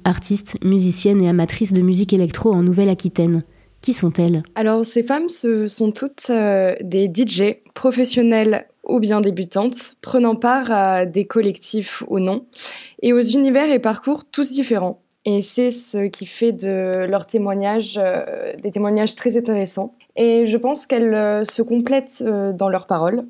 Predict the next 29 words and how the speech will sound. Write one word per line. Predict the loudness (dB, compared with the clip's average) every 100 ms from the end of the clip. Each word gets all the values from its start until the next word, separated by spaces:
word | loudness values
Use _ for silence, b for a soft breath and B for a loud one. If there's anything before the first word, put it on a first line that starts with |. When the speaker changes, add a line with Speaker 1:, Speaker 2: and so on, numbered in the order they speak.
| -8 -4
Speaker 2:
euh, | -2 0 -2 -4 -4
ce | -4
qui | -2
a |
été | -2 -2
très | -4 -2 0
enrichissant | 0 -2 -4 -6 -4 -4
pour, | -6 -4 -2
euh, | -2 -4
pour | -4 -2
les | 0
recherches | 0 -2 -6 -10 -12 -12 -4
et | -6
pour | -4 -6
répondre | -4 -4 -4 -4
à | -2 -2
mes | -2
questions. | -4 -6 -8 -10 -12 b b 0
Et | 2
donc | 2
ces | 0 -2
femmes, | -4 -4 -8 -10 -4
euh, | -2 0 -2 -2
il | -2
s'agit | 0 -2 -2
de | 0 0 0
Bernadette, | 0 0 2 2 0 -2 -16 -14 -2
Marie | 0 2
B, | 2